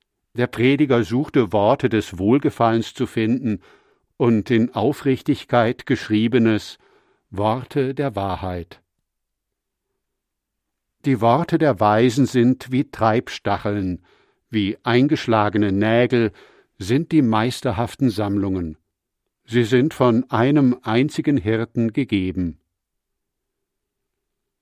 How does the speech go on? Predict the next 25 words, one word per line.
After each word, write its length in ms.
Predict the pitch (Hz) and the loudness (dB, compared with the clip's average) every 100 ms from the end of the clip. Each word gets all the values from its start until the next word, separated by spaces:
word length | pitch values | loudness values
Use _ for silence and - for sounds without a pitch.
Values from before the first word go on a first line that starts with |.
| _ _ _ _ _ _ _ _ _ _ _ _ | _ _ _ _ _ _ _ _ _ _ _ _
Und 160 | 131 127 | -2 2
darüber 380 | 135 131 139 139 | 2 4 4 4
hinaus, 680 | 127 113 104 92 87 - - | 4 4 2 0 -4 -10 -6
mein 280 | 101 101 101 | -2 0 0
Sohn, 480 | 104 117 120 113 - _ _ _ _ | 2 4 4 2 -4 _ _ _ _
lass 300 | - 120 131 | -2 -2 -2
dich 140 | - 165 | -2 0
von 200 | 196 160 | 0 0
ihnen 440 | 127 107 110 113 | 0 2 2 2
warnen. 580 | 98 98 98 98 90 76 - _ _ _ _ - | 0 -2 -2 -2 -2 -6 -14 _ _ _ _ -2
Des 140 | 143 | -2
vielen 420 | - 135 113 98 | 2 2 2 2
Büchermachens 760 | 98 147 156 139 127 117 131 117 | 2 0 2 2 2 2 0 0
ist 300 | 120 - - | -2 -4 -6
kein 340 | - 107 107 | -2 0 0
Ende, 580 | - 117 113 110 98 87 _ _ _ _ _ | 0 0 2 0 -2 -6 _ _ _ _ _
und 200 | - 117 | -2 -2
viel 240 | - 143 156 | 0 -2 -2
Studieren 800 | - 113 104 120 131 120 117 107 - - _ | -4 -2 0 2 4 4 4 0 -8 -20 _
ist 300 | 151 - - | -4 -4 -4
eine 220 | 160 139 | 2 2
Ermüdung 760 | 156 123 110 113 110 113 110 117 | 4 2 2 2 2 2 2 0
für 200 | - 117 | -4 -6
das 160 | 120 | -6
Fleisch. 600 | - 110 95 87 82 - | -6 -4 -2 -4 -10 -16